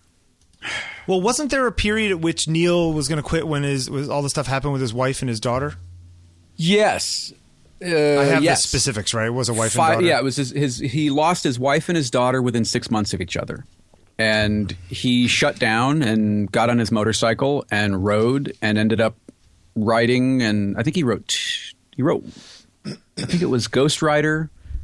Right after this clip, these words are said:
Speaker 2: Uh, and then he, he ended up riding, like, fifty thousand miles or something on his motorcycle. And, and they thought it was the end. You know, they, Rush did nothing for four or five years. And then, you know, he came back and, and you know, wanted to play. But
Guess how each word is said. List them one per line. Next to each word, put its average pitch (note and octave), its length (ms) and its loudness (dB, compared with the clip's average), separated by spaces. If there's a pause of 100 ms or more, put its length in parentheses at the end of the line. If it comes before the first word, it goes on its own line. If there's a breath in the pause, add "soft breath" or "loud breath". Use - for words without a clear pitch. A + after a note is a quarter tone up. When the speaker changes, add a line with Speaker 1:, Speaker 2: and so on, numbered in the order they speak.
(340 loud breath)
Speaker 2:
Uh, A2 600 2
and A#2 240 2
then A2+ 380 2
he, A#2 280 2
he C3 120 2
ended C3 140 2
up A#2 80 -2
riding, A2+ 380 2
like, F#2+ 200 -2
fifty - 500 -4
thousand G#2+ 460 0
miles G2 440 0
or F#2+ 60 -4
something G#2+ 320 -2
on G2 60 0
his F#2+ 120 -2
motorcycle. A2 560 0
And, A#2+ 180 4
and C3+ 200 4
they D3+ 120 4
thought C3 260 2
it D3 80 0
was C3+ 160 0
the C3 180 2
end. C#3 340 -4 (200)
You G#2+ 100 -2
know, G#2+ 160 0
they, B2 160 2 (160)
Rush B2 300 0
did B2+ 160 -2
nothing B2+ 340 0
for G2+ 160 -6
four A#2+ 200 0
or A#2+ 60 2
five A#2 220 2
years. B2+ 480 -2 (140)
And G#2 180 0
then, G#2 360 0 (580 soft breath)
you A2 80 0
know, G#2 100 2
he A#2+ 140 2
came A2+ 240 0
back G#2 280 2
and, G#2+ 320 -2
and G#2 440 -2 (520)
you F#2+ 80 -2
know, G2 120 -2
wanted G#2 420 -2
to G2+ 60 -2
play. D3 340 0
But G#2+ 260 0